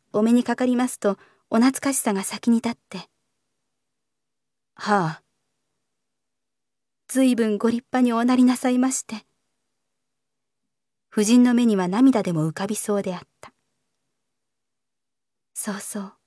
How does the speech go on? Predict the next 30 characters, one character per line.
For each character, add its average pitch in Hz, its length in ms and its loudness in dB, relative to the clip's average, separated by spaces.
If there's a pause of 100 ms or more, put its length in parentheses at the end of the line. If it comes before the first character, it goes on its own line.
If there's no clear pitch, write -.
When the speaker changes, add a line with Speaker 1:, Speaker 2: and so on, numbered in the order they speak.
Speaker 1:
お 220 100 -2
母 262 220 -2
様 196 320 -4
も。 185 200 -8 (1600)
お 202 120 -6
葬 220 220 0
式 - 240 -4
に 214 160 0
伺 226 260 -2
わ 233 140 2
な 233 120 0
け 220 100 0
れ 190 100 0
ば 180 100 -2
と 185 160 -4
思 202 200 -2
い 214 80 -2
な 220 120 -6
が 196 120 -8
ら、 180 140 -8 (420)
よ 220 240 2
う - 20 0
参 208 220 -2
り 247 80 2
ま 247 100 2
せ 247 220 0
ん - 20 2
で 185 120 -2
し - 120 -6
た。」 - 220 -12